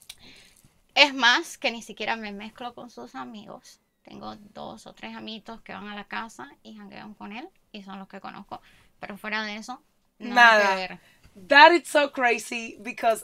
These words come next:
Speaker 2: I've had people here that have kids,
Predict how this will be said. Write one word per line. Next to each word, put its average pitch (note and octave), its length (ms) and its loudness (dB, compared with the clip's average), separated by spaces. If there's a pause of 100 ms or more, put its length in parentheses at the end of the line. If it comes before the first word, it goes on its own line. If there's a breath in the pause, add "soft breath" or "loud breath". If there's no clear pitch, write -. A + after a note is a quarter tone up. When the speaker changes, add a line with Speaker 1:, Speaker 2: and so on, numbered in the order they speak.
Speaker 2:
I've A#3+ 180 6
had B3 340 6
people B3 360 -4
here G#3+ 480 -2 (460 soft breath)
that A3 280 8
have A3 280 2
kids, - 640 -2